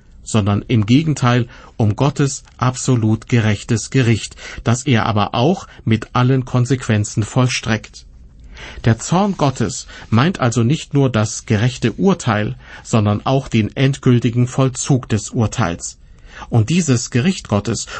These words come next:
umfasst alle Welt, selbst die Toten. Davon sprechen ja auch die Ältesten in Vers achtzehn, die Zeit,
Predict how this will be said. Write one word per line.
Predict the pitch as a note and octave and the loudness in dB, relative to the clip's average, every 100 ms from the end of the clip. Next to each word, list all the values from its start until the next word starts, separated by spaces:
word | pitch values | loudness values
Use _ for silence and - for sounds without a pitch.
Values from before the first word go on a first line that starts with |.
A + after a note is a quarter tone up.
| - | -2
umfasst | A2 - C#3 C#3+ - - | -2 2 0 0 -6 -4
alle | A2 B2 C3 | 0 2 2
Welt, | A2 G#2 - - - - | 2 0 -2 -14 -20 -16
selbst | - A#2+ A2+ - - | 0 2 2 -4 -2
die | B2+ | -2
Toten. | B2+ A#2+ G#2 G#2+ E2+ C#2+ - - - - - - | 2 0 2 -2 -4 -6 -16 -20 -20 -20 -18 -2
Davon | G#2 G#2 D3+ | 0 2 0
sprechen | C#3 - A#2 C#3 | 0 -2 0 2
ja | A#2 A2 | 2 2
auch | A2 - | -2 -2
die | B2+ | -2
Ältesten | B2+ C#3+ C#3+ A#2 - A2+ | 0 0 0 -4 -2 -2
in | B2 | 0
Vers | A2+ B2 B2+ - | 0 0 -2 -2
achtzehn, | D3 - - A2 E2 B2 - - - - | -4 -4 -4 -2 -2 -6 -12 -20 -20 -4
die | G2 | -4
Zeit, | - - C3 E3+ - | -2 0 2 2 -4